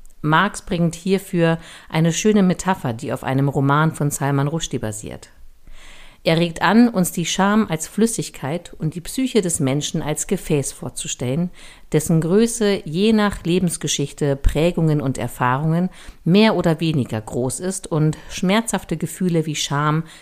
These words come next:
tragen und einen Umgang damit finden kann. Beschämung hingegen bedeutet, dass dieses Gefäß von außen mit immer mehr Flüssigkeit gefüllt wird, bis es überläuft.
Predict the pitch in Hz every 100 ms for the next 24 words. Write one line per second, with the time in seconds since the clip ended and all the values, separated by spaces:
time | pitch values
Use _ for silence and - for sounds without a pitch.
0 | - - - 151 185 156 127 147 160 151
1 | 185 208 180 156 123 117 113 - 113 -
2 | 120 - 92 87 - - - - _ _
3 | _ - - - - - - - - 156
4 | - 254 269 180 131 131 127 127 - 135
5 | 139 156 190 - - 165 - 165 160 -
6 | 165 - 208 214 - - 139 - 180 214
7 | - 120 117 156 151 - 226 254 240 202
8 | 190 180 - 180 151 - - 147 - 147
9 | - 196 196 139 139 156 - - 151 175
10 | - 170 135 123 117 - -